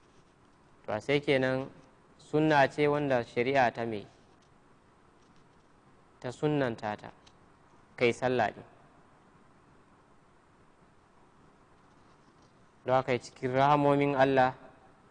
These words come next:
da kuma falala da aka Manzo Allah sallallahu alaihi wasallam, sai aka baka kai ta nafila domin me?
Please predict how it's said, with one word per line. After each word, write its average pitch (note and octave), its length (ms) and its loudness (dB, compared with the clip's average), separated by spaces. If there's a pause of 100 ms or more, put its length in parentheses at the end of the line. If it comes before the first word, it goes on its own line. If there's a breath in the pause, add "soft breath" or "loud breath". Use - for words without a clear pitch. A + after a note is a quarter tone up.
(1500)
da A#2 100 -4
kuma C#3 220 0
falala D#3 460 4
da C#3 200 8
aka C#3+ 120 -4
Manzo A#2 280 -2
Allah B2+ 160 0
sallallahu A#2 320 -4
alaihi - 80 -16
wasallam, G#2+ 240 -12
sai B2+ 160 0
aka C3+ 160 0
baka A#2+ 480 0 (480)
kai B2+ 140 0
ta C#3 120 -2
nafila C3+ 540 2
domin A#2+ 300 0
me? G#2+ 160 -4